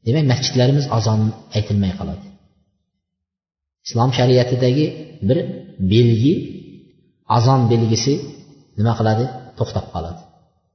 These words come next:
Mana shu narsani to'xtab qolmasligi uchun haq berib bo'lsa ham azon aytirilishligi kerak, degan. Shu narsani to'xtab. Nima deydi? E, li akhafid dararayn,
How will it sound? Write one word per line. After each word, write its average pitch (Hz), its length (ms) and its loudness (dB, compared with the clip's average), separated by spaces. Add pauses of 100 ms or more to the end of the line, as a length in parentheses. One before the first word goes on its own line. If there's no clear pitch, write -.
Mana 147 280 4
shu 185 160 0
narsani 180 440 2
to'xtab 147 360 -2
qolmasligi 127 580 -2
uchun 113 320 0 (680)
haq 185 240 0 (180)
berib 165 360 4
bo'lsa 156 340 2
ham 139 180 2 (680)
azon 120 360 0
aytirilishligi 98 840 -4
kerak, 87 260 -8
degan. 98 260 -16 (1300)
Shu - 100 -4
narsani 135 320 0
to'xtab. 95 280 -4 (560)
Nima 135 240 2
deydi? 139 260 2 (600)
E, 110 140 -8 (260)
li 113 120 0
akhafid 175 440 -4
dararayn, 135 460 0